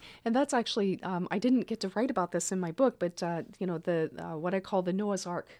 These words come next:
or the seed crypt in Norway, it's just fascinating because what they've decided to do is literally archive every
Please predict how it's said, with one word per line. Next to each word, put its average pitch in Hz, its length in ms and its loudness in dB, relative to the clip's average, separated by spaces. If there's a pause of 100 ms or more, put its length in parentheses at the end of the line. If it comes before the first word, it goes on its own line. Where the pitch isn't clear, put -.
or 175 220 -6
the 165 180 -4
seed 262 300 -2
crypt - 440 -12
in 185 140 -4
Norway, 175 540 -2
it's - 260 -6
just - 260 -4
fascinating 175 480 -6
because 165 380 -8 (240)
what 190 140 -2
they've 208 160 -2
decided 233 440 -2
to - 80 -12
do 175 200 -2
is 170 220 -6
literally 202 560 -4 (100)
archive 170 540 -6 (340)
every 233 480 -2